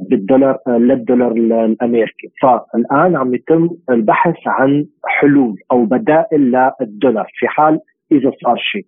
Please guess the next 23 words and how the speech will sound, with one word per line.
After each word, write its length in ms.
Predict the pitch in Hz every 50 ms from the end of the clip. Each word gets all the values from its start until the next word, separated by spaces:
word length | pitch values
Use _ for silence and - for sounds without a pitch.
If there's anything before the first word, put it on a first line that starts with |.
| _ -
كرمال 380 | 143 131 131 131 135 135 131 127 - -
يكون 340 | 120 - - 147 139 131
جزء 360 | 113 107 127 156 147 123 117 98 - - _ _
من 160 | 117 120 123 120
التعاملات 720 | 110 - - 117 113 123 120 123 123 123 127 120 107 - - _ _
بالدولار 680 | 113 110 127 123 120 120 113 113 143 151 160 160 170 - - _ _ _ -
وجزء 400 | 120 120 123 151 156 147 170 160 - -
بالعملات 840 | 104 123 123 127 135 131 - _ 120 117 113 117 123 123 131 131 131 -
الوطنية 500 | 123 117 117 - - 127 131 123 107 98
أو 120 | 98 98 98
عملات 300 | 110 110 113 117 123 127 - -
الدول 500 | 120 120 113 107 98 120 120 120 110 104 -
الصديقة. 440 | - - 110 113 107 - - 101 - -
سريلانكا 460 | 135 120 131 127 139 147 143 - 139
كمان 360 | 127 - 127 120 139 160 160
حكت 340 | - - 160 - - 151 131 - -
بأنه 420 | 127 127 127 127 127 131 131 127 - -
هي 180 | 143 135 127 123
عم 160 | 110 117 113
تبحث 400 | - - - - - 151 151 143 143 - - 135 127 131 131 - - - - - -
عن 300 | 113 117 131 131 127 127 127 123 123 123 123 - - - 101 - -
فرصة 260 | 156 131 - - 127 -
شراء، 480 | - - - 135 131 127 135 131 123